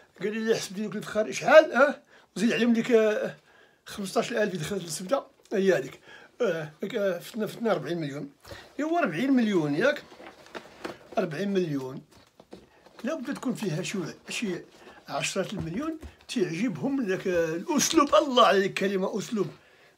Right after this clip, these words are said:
آه، واش هذا أسلوب حوت ولا شنو هو؟ آه، تعجبهم داك الأسلوب و-، وتيتفرجوا فيه.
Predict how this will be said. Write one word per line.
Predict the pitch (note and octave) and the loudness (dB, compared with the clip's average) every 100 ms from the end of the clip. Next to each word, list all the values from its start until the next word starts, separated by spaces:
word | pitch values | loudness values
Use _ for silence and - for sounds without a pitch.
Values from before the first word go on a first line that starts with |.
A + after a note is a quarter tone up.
| - | -4
آه، | F#3 D#3+ F#3 - - | -4 -4 -8 -12 -12
واش | - | -4
هذا | A#3 A#3 | -2 -2
أسلوب | - - G3+ | -2 -4 -4
حوت | B3 D4 A3 | -4 -4 -4
ولا | G3 | -6
شنو | F3 | -4
هو؟ | D#3 C3+ - - - - A#3 | -6 -6 -14 -20 -20 -12 -6
آه، | E3+ G#3+ | -4 -4
تعجبهم | - D#4+ E3 G3+ D4 | -4 -4 -2 -2 -2
داك | B3+ | -2
الأسلوب | A#3 A3+ - D#4 G#4+ A4+ | -2 -4 -4 2 2 2
و-، | G4 F#4 F#4 - - - _ | 2 0 -2 -14 -20 -20 _
وتيتفرجوا | F#4+ F#4+ - F4+ A#3+ A#3+ | -6 -6 -2 -2 0 0
فيه. | F#3+ B3 | -2 -4